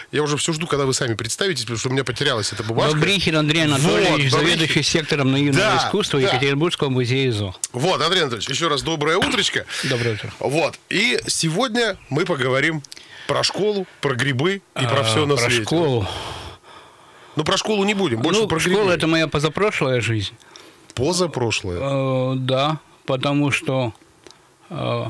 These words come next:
Speaker 2: ну, короче, у меня тридцать три года педагогического стажа.
Speaker 1: Так.
Speaker 2: Начинал я у,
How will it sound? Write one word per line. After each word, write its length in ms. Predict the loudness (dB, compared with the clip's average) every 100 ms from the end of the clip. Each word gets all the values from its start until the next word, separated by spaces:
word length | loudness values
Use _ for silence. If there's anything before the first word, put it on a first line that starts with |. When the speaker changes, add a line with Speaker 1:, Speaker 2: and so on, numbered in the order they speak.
| -4
Speaker 2:
ну, 260 | -2 -2 -2
короче, 320 | -2 0 2
у 20 |
меня 100 | 2
тридцать 300 | 0 -2 -2
три 140 | -2 0
года 300 | 0 0 -2
педагогического 680 | -2 -2 -2 -2 -2 -2
стажа. 480 | -2 0 0 0 -4 -8 -10
Speaker 1:
Так. 260 | -2 2 2
Speaker 2:
Начинал 380 | 2 2 2 2
я 180 | 2 2
у, 220 | 0 -2